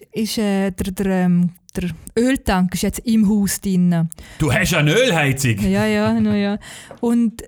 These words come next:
Speaker 1: ich glaub, eben, der ist ein altes Haus und ich glaub, davor, also ich nehme an, es ist davor gewesen, ist der Tank, jedenfalls irgendein Tank ist gerade neben dem Haus im Boden vergraben.
Speaker 2: Okay.
Speaker 1: Ich nehme mal an, das ist irgendwie mal ein Öl-Ding gewesen.
Speaker 2: Ja.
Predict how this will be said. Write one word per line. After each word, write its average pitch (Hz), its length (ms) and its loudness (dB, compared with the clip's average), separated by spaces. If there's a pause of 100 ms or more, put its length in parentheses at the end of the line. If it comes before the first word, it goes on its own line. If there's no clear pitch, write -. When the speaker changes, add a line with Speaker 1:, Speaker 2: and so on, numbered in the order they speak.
(200)
Speaker 1:
ich 254 140 -4
glaub, 277 220 2
eben, 294 160 0
der 220 120 -8
ist - 280 -6
ein 208 120 0
altes 226 320 -2
Haus 302 240 -2
und 262 80 -2
ich 254 80 -2
glaub, 277 280 -4
davor, 247 540 -2
also - 160 -2
ich 233 60 0
nehme 220 280 2
an, 208 320 -2
es 311 120 -10
ist - 180 -6
davor 269 340 -4
gewesen, - 320 -4
ist - 180 -4
der 214 200 -6
Tank, 208 400 -2
jedenfalls 247 280 -2
irgendein 269 520 -4
Tank 208 340 -2
ist - 160 -4 (140)
gerade 285 200 -2
neben 262 260 -2
dem 277 180 -2
Haus 269 320 -2
im 214 180 0
Boden 190 280 -2
vergraben. 156 600 -4 (500)
Speaker 2:
Okay. 113 280 2
Speaker 1:
Ich 233 60 4
nehme 220 160 4
mal 202 180 2
an, 202 240 0
das 214 140 -2
ist 214 140 -2
irgendwie 214 240 0
mal 202 160 0
ein 202 60 0
Öl-Ding 196 600 0
gewesen. 165 400 -4
Speaker 2:
Ja. 220 120 -2